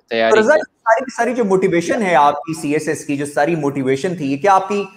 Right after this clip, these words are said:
Speaker 2: फैमिली में से मोटिवेशन मिली आपको, आपके दोस्तों में से सीएसएस की तरफ आने की मोटिवेशन मिली, या ये अचानक बस आपको मोटिवेशन आई और आपने जो है तैयारी करनी अपनी शुरू कर दी? कहाँ से मोटिवेशन मिली सारी की सारी आपको?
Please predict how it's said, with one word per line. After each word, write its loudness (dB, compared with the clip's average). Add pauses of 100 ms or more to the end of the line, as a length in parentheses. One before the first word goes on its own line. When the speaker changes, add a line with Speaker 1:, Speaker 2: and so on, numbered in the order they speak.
(140)
Speaker 2:
फैमिली 0
में 0
से 2
मोटिवेशन 0
मिली -2
आपको, 4
आपके 2
दोस्तों -4
में -2
से -4
सीएसएस -6
की -8
तरफ -2
आने -2
की -4
मोटिवेशन -6
मिली, -4 (240)
या 4 (100)
ये 2 (140)
अचानक 0
बस 0
आपको 2
मोटिवेशन -4
आई 2
और 6
आपने 2
जो -2
है -2
तैयारी -2
करनी -10
अपनी -10
शुरू -12
कर -4
दी? -12
कहाँ -2
से -4
मोटिवेशन 0
मिली -2
सारी 0
की -6
सारी -4
आपको? -8